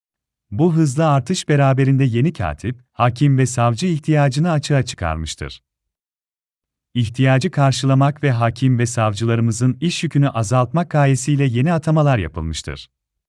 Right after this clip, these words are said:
Silvan'da başsavcılık kurulmuştur. Ancak ne yazık ki bu kez Silvan Adliye binasının eski olması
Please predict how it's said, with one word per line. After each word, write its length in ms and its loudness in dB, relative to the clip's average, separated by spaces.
Silvan'da 680 2
başsavcılık 720 0
kurulmuştur. 680 -6
Ancak 480 2
ne 140 2
yazık 340 0
ki 140 -2
bu 100 0
kez 200 0
Silvan 460 0
Adliye 440 0
binasının 640 2
eski 280 -4
olması 560 0